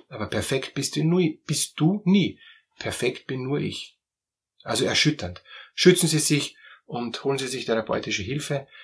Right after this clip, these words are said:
Das ist extrem wichtig, damit Sie da rauskommen und dieser, ähm, Trigger, triggerfrei punkt A T Link nochmal zur Empfehlung,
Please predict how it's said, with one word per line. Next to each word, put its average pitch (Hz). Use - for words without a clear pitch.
Das 110
ist 95
extrem 123
wichtig, -
damit 110
Sie -
da 104
rauskommen 113
und 110
dieser, 104
ähm, 98
Trigger, 131
triggerfrei 123
punkt -
A 92
T 123
Link 135
nochmal 107
zur -
Empfehlung, 117